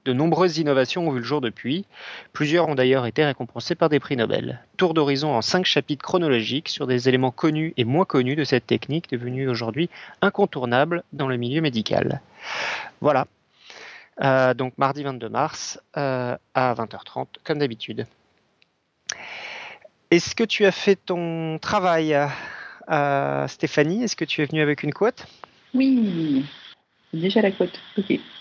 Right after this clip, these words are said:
Speaker 2: Donc, euh, I'm not a wizard of Frankenstein tampering with nature. We are not creating life. We are, we have merely done what many people try to do in all kinds of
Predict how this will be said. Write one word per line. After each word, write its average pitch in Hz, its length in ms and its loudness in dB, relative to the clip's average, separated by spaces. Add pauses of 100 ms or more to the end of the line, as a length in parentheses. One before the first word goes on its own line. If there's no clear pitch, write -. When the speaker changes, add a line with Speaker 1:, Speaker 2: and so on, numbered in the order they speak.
(480)
Speaker 2:
Donc, 202 320 2
euh, 202 440 4 (120)
I'm 220 140 4
not 262 180 2
a - 20 6
wizard 214 560 2
of 180 200 2
Frankenstein 196 680 0
tampering 190 520 0
with 165 140 -2
nature. 165 640 -2
We 165 80 -2
are 170 80 4
not 196 140 4 (160)
creating 185 440 2
life. 143 280 0 (640)
We 180 100 4
are, 170 200 4 (640)
we 180 80 4
have 180 200 2
merely 226 320 4
done 196 420 4
what 170 140 -2 (120)
many 202 220 2
people 196 320 2
try 180 240 0
to 175 120 -2
do 175 120 2
in 160 140 4
all 170 160 2
kinds 180 420 0
of 147 100 -6